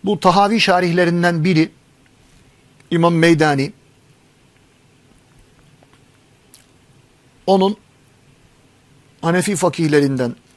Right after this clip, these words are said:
Allame Buhari'den naklettiği bir söz var.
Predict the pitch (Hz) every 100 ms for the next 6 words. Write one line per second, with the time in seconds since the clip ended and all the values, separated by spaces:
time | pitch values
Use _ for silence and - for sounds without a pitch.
0 | _ _ _ _ _ _ _ _ - 160
1 | 170 175 180 165 156 160 151 156 160 160
2 | 143 156 - 143 - 135 170 151 143 -
3 | - _ _ _ _ _ _ _ _ _
4 | _ _ _ _ _ _ _ - - 175
5 | 143 135 107 - -